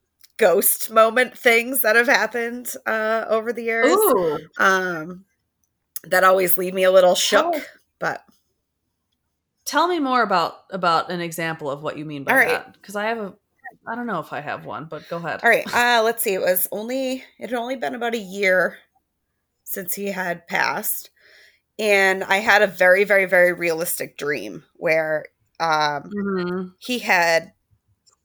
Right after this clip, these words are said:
Speaker 1: walked through the courtyard of our, our house. I say courtyard, it's like a garden. We're not that fancy.
Speaker 2: Mm-hmm.
Speaker 1: Um, and I see him walking and I'm like, "Oh my God, he's alive." Like,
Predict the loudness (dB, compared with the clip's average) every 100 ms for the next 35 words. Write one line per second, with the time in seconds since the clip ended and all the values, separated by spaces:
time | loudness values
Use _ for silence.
0 | _ -20 -6 0 2 0 -6 -6 -4 0
1 | 0 0 0 2 2 4 0 -2 -8 -4
2 | -2 -2 -4 -8 _ -6 -4 -2 -2 -2
3 | -4 -4 -2 -2 -2 -2 -2 -4 -2 0
4 | 2 0 -4 -8 -20 -20 -20 _ -8 -2
5 | 0 0 -2 -6 -6 -10 -6 -6 -8 -8
6 | 2 6 6 6 4 0 -14 _ _ _
7 | 0 4 4 2 0 -2 0 2 4 4
8 | 4 2 2 2 2 2 -2 0 0 4
9 | 2 4 6 6 4 -2 -6 -2 0 4
10 | 6 6 4 0 -2 -4